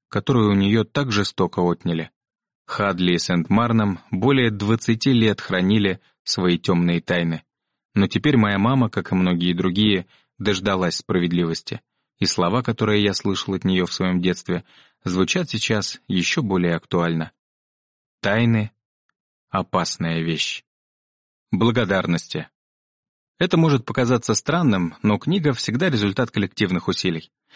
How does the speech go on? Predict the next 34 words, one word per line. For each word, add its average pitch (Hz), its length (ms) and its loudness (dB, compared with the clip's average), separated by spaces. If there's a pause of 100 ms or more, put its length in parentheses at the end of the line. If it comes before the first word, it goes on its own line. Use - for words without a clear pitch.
(140)
В - 100 -20
публикации 101 640 0
«Двенадцати 95 580 -2
тайн» 135 340 2
мне 117 240 2
помогло 104 400 2
множество 113 540 2
людей, 101 440 0 (100)
и 123 100 0
я 165 100 0
хочу 113 240 -2
сказать 104 380 -2
огромное 117 380 0
спасибо - 440 -4
каждому 87 380 0
из 82 100 -2
них. 85 260 -4 (420)
Некоторым 92 500 2
людям 104 280 2
я 90 140 2
особенно 131 400 0
признателен, 85 640 -2 (260)
и 92 60 -4
с - 100 -4
моей 90 200 0
стороны 90 640 -2
было 90 220 0
бы 85 160 0
большим 90 440 2
упущением 104 640 2 (260)
не 165 120 4
поблагодарить 104 640 2
их - 140 -8
сейчас. - 460 -4